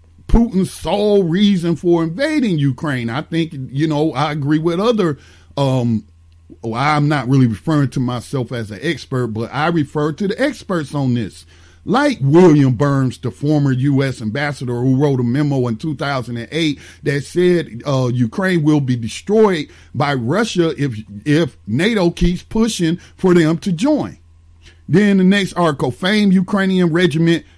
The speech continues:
vows to defeat Russians. They're praising these Nazis, Azov Battalion.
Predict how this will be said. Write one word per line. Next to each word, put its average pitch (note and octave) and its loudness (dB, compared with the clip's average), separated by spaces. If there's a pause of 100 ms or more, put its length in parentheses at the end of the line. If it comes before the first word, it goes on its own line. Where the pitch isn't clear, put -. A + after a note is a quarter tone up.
vows D3+ 2
to E3 0
defeat D3+ -2
Russians. A2+ -2
They're C4+ 0
praising D4+ 4 (320)
these G#3+ 6
Nazis, A#3 0 (300)
Azov G#3 4
Battalion. A#2+ -4